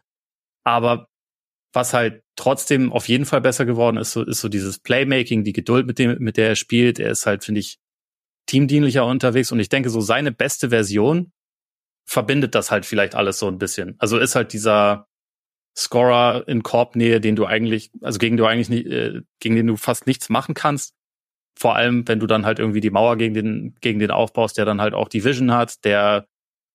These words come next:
gerade in Lineups, wenn Trey Murphy mit draufsteht, auch Shooting um ihn herum hat,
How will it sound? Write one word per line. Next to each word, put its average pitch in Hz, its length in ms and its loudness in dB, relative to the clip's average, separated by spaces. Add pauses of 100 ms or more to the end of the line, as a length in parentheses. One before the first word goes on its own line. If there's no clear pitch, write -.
(160)
gerade 175 240 2
in 135 100 2
Lineups, 120 380 0
wenn 110 140 2
Trey 120 220 0
Murphy 123 340 2
mit 113 200 -2
draufsteht, 113 380 0
auch 104 320 0
Shooting 139 400 2
um 120 140 2
ihn 113 100 4
herum 113 320 2
hat, 110 280 -2